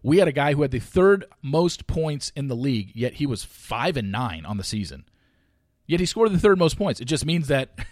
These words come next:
<laughs> he had so many weeks where he had a great week, yet he played somebody who just did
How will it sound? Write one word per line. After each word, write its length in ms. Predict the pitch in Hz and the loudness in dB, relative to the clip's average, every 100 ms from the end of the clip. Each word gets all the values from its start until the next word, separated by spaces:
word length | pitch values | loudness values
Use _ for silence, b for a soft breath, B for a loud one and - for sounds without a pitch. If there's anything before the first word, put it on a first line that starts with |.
| _ | _
<laughs> 260 | - - - | -20 -20 -6
he 160 | 175 | 0
had 140 | 175 - | 2 0
so 240 | - 190 | 2 2
many 160 | 190 165 | 2 0
weeks 400 | 196 180 - 147 | 0 0 -2 -4
where 140 | 139 | -2
he 100 | 143 | 0
had 80 | 147 | 0
a 60 | 113 | 0
great 340 | 110 156 151 | 0 0 2
week, 360 | 147 147 110 - | 2 2 0 -8
yet 220 | 123 123 | -4 -4
he 80 | 117 | -2
played 260 | 139 127 120 | -2 -2 -2
somebody 280 | 127 120 | -2 0
who 120 | 117 113 | 0 -2
just 580 | 92 127 123 - - | -4 -2 -2 -6 -12
did 380 | 104 123 117 113 | -6 -2 -2 -4